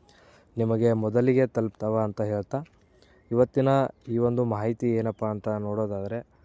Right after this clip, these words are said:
ಸ್ನೇಹಿತರೆ, ಬಹಳಷ್ಟು ದಿನಗಳಿಂದ ಅಗ್ರಿಮೆಂಟು ಮತ್ತು ವೇತನ, ಸಮಾನ ವೇತನ ಅನ್ನುವಂಥ ಎರಡರಲ್ಲಿಯೂ ಕೂಡ ನೌಕರರಲ್ಲಿ ಸಾಕಷ್ಟು ಗೊಂದಲ ಇದೆ ಸ್ನೇಹಿತರೆ. ಆದರೆ, ಆ, ಈ ಗೊಂದಲಕ್ಕೆ ಕಾರಣ ಏನಪ್ಪ ಅಂತಂದ್ರೆ, ಸರಿಯಾದ ಮಾಹಿತಿ ಕೂಡ ಅವರಿಗೆ ದೊರೀತಾ ಇಲ್ಲ.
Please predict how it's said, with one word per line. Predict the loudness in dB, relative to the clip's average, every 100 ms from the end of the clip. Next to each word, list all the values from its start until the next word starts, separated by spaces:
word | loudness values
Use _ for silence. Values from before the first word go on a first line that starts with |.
| _ _ _ -4
ಸ್ನೇಹಿತರೆ, | 0 0 0 -2
ಬಹಳಷ್ಟು | 0 0 2 0 -2 -6
ದಿನಗಳಿಂದ | -4 -4 -2 -2 0
ಅಗ್ರಿಮೆಂಟು | 0 0 0 -2 0 -2 -4
ಮತ್ತು | -4 -4 -4
ವೇತನ, | -4 -4 -2 -2 -4 -6 _ _ _
ಸಮಾನ | -6 0 2 2
ವೇತನ | 2 0 0 -2
ಅನ್ನುವಂಥ | 0 -2 -4 -2 0 0 -2 -8 _ _ _ _ _ _ _ _ _ -20 _ _ _ -20 -20 -20 -8 6
ಎರಡರಲ್ಲಿಯೂ | 10 10 10 10 8
ಕೂಡ | 8 10
ನೌಕರರಲ್ಲಿ | 10 8 4 4 4 4 4 2
ಸಾಕಷ್ಟು | 2 0 2 -6 -2 2 2
ಗೊಂದಲ | 4 2 2 2
ಇದೆ | 2 0
ಸ್ನೇಹಿತರೆ. | -4 -4 -4 -2 -4 -6 -2
ಆದರೆ, | 2 4 4 4 _ -20 -20 _ -2
ಆ, | 2 2
ಈ | 2 2 0
ಗೊಂದಲಕ್ಕೆ | 2 4 8 8 8 4
ಕಾರಣ | 6 6 6 4
ಏನಪ್ಪ | 2 2 0 -2
ಅಂತಂದ್ರೆ, | -2 -4 -2 -4 -6
ಸರಿಯಾದ | -4 0 4 4 4
ಮಾಹಿತಿ | 4 2 0 0 0
ಕೂಡ | 2 2
ಅವರಿಗೆ | 2 2 0
ದೊರೀತಾ | -2 -2 0
ಇಲ್ಲ. | 0 2